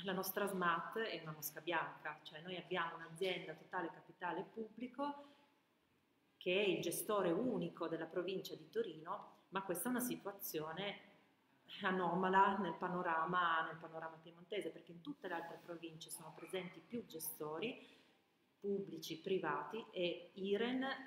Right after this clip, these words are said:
tramite sue controllate, è presente ovunque. iren sta facendo una guerra, sta facendo water grabbing, <laughs> e, ed è così, sta, eh,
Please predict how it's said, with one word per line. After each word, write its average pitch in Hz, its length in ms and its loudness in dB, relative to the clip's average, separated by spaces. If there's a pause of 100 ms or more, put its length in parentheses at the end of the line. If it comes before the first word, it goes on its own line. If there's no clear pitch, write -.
(240)
tramite 175 560 0
sue 185 320 -2
controllate, 196 680 0
è - 40 -6
presente 175 680 -4
ovunque. 156 600 -12
iren 220 260 -4
sta - 140 -12
facendo 220 560 -4
una 165 200 -10
guerra, 185 480 -2
sta - 160 -8
facendo 208 400 -6
water 170 380 -4
grabbing, 185 760 -2 (260)
<laughs> - 260 -20
e, 185 540 2
ed 196 160 0
è 254 120 0
così, 208 400 -2
sta, 196 680 2
eh, 156 340 -2